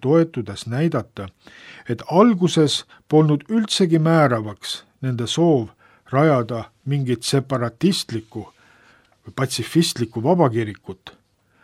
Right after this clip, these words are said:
vaid soov oli läbi viia kogu kiriku ja ühiskonna radikaalne reform,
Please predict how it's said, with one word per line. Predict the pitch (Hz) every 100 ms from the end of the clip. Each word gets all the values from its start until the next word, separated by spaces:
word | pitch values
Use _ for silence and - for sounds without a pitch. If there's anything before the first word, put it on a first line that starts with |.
| _ _
vaid | 120 117
soov | - 185 196 180 135
oli | 147 131 123
läbi | 127 180 165
viia | 127 147 147 143 127 - -
kogu | - 180 185
kiriku | 135 147 165 147 _ 139 127 - _
ja | 113
ühiskonna | 131 160 - 160 160 170 165 -
radikaalne | 120 110 110 - 143 156 160
reform, | 156 - - 104 87